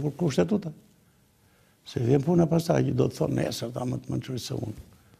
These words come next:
Ty edhe shokëve tu, të gjithëve. Se unë jam për xixa televizorit,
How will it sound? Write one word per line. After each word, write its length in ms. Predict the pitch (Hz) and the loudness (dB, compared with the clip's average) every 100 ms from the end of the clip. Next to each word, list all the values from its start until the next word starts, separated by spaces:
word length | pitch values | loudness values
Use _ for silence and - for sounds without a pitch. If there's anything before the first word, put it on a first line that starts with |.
| _ _ _ _ - | _ _ _ _ 4
Ty 140 | 131 151 | 8 10
edhe 280 | 160 151 - | 8 8 4
shokëve 380 | - 127 120 - | 4 2 2 0
tu, 160 | - - | -4 -6
të 80 | 92 | -4
gjithëve. 340 | 95 73 - - _ _ _ _ _ _ _ _ _ _ - | -4 -4 -10 -16 _ _ _ _ _ _ _ _ _ _ -8
Se 120 | - | -2
unë 200 | 107 113 | 2 2
jam 120 | 117 110 | 2 2
për 120 | 101 | 2
xixa 220 | 117 110 107 | 4 4 4
televizorit, 640 | 110 101 104 69 - - | 4 4 6 4 2 -2